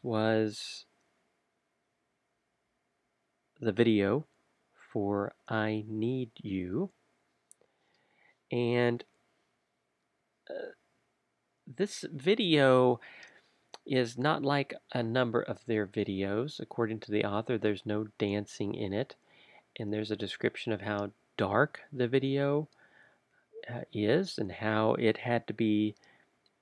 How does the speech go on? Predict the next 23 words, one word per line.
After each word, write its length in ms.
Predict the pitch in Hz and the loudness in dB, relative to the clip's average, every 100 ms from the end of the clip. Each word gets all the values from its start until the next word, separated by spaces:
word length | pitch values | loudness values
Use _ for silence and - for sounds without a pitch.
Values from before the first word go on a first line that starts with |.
| _ _ | _ _
tamed 680 | - - 131 123 131 139 135 | -20 -8 0 2 4 4 2
or 140 | 113 101 | -2 -4
toned 420 | - 117 123 123 | -2 2 2 2
down 460 | 107 104 113 120 - | 0 2 4 2 -2
a 120 | 147 101 | -6 -6
little 540 | 98 98 104 113 143 | -4 -2 2 6 6
bit, 280 | 135 156 156 | 6 4 4
but 120 | 113 | -2
even 300 | 107 117 113 | 2 2 2
after 380 | 98 117 - 151 | 2 -2 0 0
that, 340 | 135 139 143 139 | 2 4 4 2
it 140 | 113 | -2
was 100 | - | -6
still, 600 | - - 113 127 139 135 - - - - - - | -10 -2 0 4 4 2 -6 -20 -20 -20 -20 -10
uh, 360 | 104 101 101 - - _ - - | -6 -4 -4 -6 -10 _ -14 -8
accompanied 720 | 123 - 120 120 127 127 120 | -6 0 0 2 0 0 -2
by 200 | 104 101 | -2 0
a 160 | 98 | -2
nineteen 720 | 95 98 110 123 - 117 113 104 | -2 0 0 -2 -4 0 0 -2
plus, 640 | - 113 135 - - - _ _ _ - | -2 0 -2 -6 -14 -16 _ _ _ -6
uh, 180 | 107 - | -4 -4
warning, 640 | 101 98 107 117 165 190 _ - - - _ _ - | -4 -2 0 2 0 -4 _ -20 -20 -20 _ _ -8
uh, 260 | 110 104 98 | -4 -2 -2